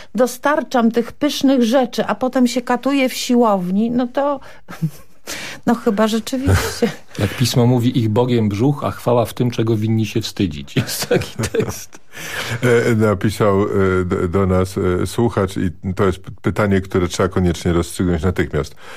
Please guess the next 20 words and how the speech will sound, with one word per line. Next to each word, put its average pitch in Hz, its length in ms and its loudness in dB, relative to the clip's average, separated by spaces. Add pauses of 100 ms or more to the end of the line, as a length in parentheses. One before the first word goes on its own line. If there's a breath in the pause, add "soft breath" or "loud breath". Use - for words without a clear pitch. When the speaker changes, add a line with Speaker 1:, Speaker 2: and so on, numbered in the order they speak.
(120)
Speaker 3:
Czy - 120 -2
post 143 280 0
to 123 120 0
tylko 127 240 2
jedzenie? 127 560 2
Rzuciłem 113 380 0
palenie 117 300 2
papierosów 104 560 0
na 90 120 0
post. 135 440 0 (300 soft breath)
Pierwszy 120 340 0
tydzień 113 280 0
po 101 80 -2
dwudziestu 98 360 0
sześciu 104 320 0
latach 95 280 0
palenia 104 320 2
był 90 140 2
dość 101 200 -2
heroiczny 107 600 2